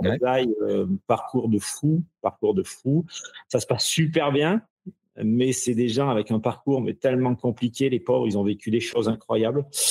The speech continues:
Speaker 2: Euh, ça se passe bien dans des conditions, euh, incroyables, dans des endroits, euh, un peu dingues. À Saint-Étienne, je me revois sur le centre d'entraînement à côté de la Cité, là. Incro-, et la gamine, la gamine, elle est quinzième mondiale, hein.
Speaker 1: Ouais.
Speaker 2: Bon, bref.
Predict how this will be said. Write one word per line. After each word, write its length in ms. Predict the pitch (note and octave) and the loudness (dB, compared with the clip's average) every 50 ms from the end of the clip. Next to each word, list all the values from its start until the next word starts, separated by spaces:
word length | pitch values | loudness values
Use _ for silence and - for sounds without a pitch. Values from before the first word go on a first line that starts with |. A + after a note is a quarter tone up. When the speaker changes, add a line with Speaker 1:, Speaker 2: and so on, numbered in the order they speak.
| - - - - - - - _ | 0 -2 -4 -10 -14 -18 -8 _
Speaker 2:
Euh, 160 | G#2+ A#2 B2+ | 0 0 2
ça 120 | B2 - C3+ | 2 0 -2
se 80 | - | 0
passe 200 | - C#3 B2+ A2+ | 2 0 0 0
bien 220 | A#2 C3 D#3 E3+ F3 | 0 0 2 2 2
dans 100 | D3+ C3 | 2 0
des 100 | B2+ A#2+ | 0 0
conditions, 720 | - C#3 C3+ B2+ B2 A#2+ - - B2+ C3 C3 C3 A2+ G2+ | 0 0 2 2 0 0 0 0 0 2 2 2 2 2
euh, 180 | G2+ F#2+ G2 - - _ _ _ _ _ - | 2 0 0 -4 -8 _ _ _ _ _ -2
incroyables, 600 | - A#2 - - _ G#2+ A2 A#2 A#2+ C3+ C#3+ C#3 | 0 0 0 -2 _ -2 0 0 2 0 0 -2
dans 100 | - A2 | -2 -2
des 120 | G#2 G2 F#2+ | 0 0 0
endroits, 680 | G#2+ G#2+ G2+ G2 G#2 A#2 A#2 A2 A2 - F2 - - | 0 0 0 0 0 0 0 0 -2 -2 -2 -4 -4
euh, 180 | - - - - - - - - | -6 -6 -8 -8 -10 -12 -6 -4
un 100 | A2 G#2 | -4 -2
peu 120 | - A#2+ | -2 -2
dingues. 240 | A2 B2+ C3+ C#3+ B2 | 0 0 0 0 0
À 60 | - | 0
Saint-Étienne, 560 | - - A#2 G#2 A2+ A#2 A#2 - C3 C3 C#3 | 0 -2 -2 0 -2 -2 0 0 0 0 0
je 100 | B2+ - | 0 0
me 80 | A2 G2+ | 0 2
revois 260 | G2 G#2 G2+ A2 A2+ | 2 2 2 2 0
sur 120 | - - | 0 0
le 80 | G#2 G2+ | -2 -2
centre 180 | G2+ - G#2 G2+ | 0 -2 0 0
d'entraînement 540 | G2+ G2+ G2+ - - A#2 B2 C3 C3+ B2 | 0 -2 -2 -2 0 0 2 2 2 0
à 80 | G#2+ - | -2 -2
côté 220 | - A2 - - | -4 -6 -4 0
de 40 | G#2 | 2
la 60 | G#2+ | 2
Cité, 380 | - - - A2+ - - C#3+ C#3+ | 2 0 -2 -6 -2 0 2 2
là. 220 | B2+ B2 C#3 C#3+ - _ _ - - - _ - - | 2 2 -2 -2 -6 _ _ -20 -20 -18 _ -12 -2
Incro-, 300 | - A#2 A2 - - - - | 0 0 0 0 -2 -2 0
et 80 | A#2+ | 0
la 120 | A2+ A#2 A2 | 0 2 2
gamine, 320 | A#2 A#2 B2 C3+ C#3+ C#3 | 2 2 2 2 0 2
la 160 | - G2+ A#2 | 2 0 2
gamine, 240 | G2+ A#2 A#2+ C#3+ C#3 | 2 2 0 2 2
elle 80 | G#2+ G2 | 0 0
est 40 | |
quinzième 280 | - - A#2 G#2+ A#2 A#2+ | 0 -2 0 0 2 2
mondiale, 300 | B2 C3+ C#3 D3 D3+ C3+ | 2 2 2 2 2 2
hein. 120 | B2+ C#3 C#3+ - _ _ _ _ _ _ _ _ _ - | 0 -2 -4 -6 _ _ _ _ _ _ _ _ _ -2
Speaker 1:
Ouais. 140 | A#2 A#2 G2+ - | -2 -2 0 0
Speaker 2:
Bon, 160 | B2+ G#2+ A2 | 0 0 2
bref. 640 | A2 A2 A#2+ D3+ - - - - - - - - - | 2 2 2 0 -2 -4 -8 -10 -8 -6 -6 -6 -6